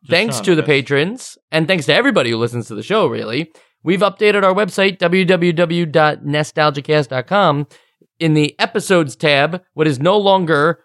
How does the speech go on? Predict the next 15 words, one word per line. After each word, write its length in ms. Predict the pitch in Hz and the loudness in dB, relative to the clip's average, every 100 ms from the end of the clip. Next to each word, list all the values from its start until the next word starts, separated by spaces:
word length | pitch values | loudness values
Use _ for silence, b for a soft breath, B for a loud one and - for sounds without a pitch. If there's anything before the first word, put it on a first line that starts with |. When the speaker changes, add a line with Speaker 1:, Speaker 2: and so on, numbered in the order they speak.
| _ | _
Speaker 2:
really 280 | 135 180 175 | 0 2 4
bad 260 | 156 156 | 2 0
H 280 | 147 165 - | 0 -4 -4
T 120 | 147 | -4
M 80 | 135 | 0
L 400 | 196 170 175 165 - | 2 2 0 -2 -2
now 220 | 170 175 | 0 0
leads 380 | 170 170 147 - | 2 2 0 -2
to 140 | 160 | -2
a 100 | 151 | -2
very 320 | 120 170 233 | 0 2 4
incredible 600 | 180 151 160 151 165 156 - | 2 0 0 2 0 -2 -4
eight-tab 920 | 240 226 _ _ 165 196 185 165 117 | -4 -6 _ _ -2 0 2 -2 -2
Google 420 | 151 208 214 196 | -2 0 2 0
spreadsheet 720 | - - 220 185 160 156 139 | -2 -4 -2 -2 -2 -2 -2